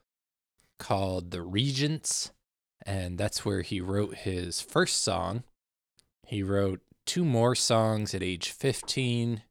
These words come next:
that were released on forty-five with that band as well.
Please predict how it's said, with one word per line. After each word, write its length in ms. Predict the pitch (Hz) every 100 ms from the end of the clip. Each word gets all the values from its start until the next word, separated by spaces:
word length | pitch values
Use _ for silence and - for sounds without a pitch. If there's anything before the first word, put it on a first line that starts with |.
| -
that 140 | 107
were 120 | 107
released 460 | 110 104 107 117 -
on 200 | 101 101
forty-five 760 | - 110 107 104 - 104 101 95
with 160 | 95
that 200 | 101 95
band 300 | - 107 98
as 180 | 87 -
well. 520 | 87 107 107 87 92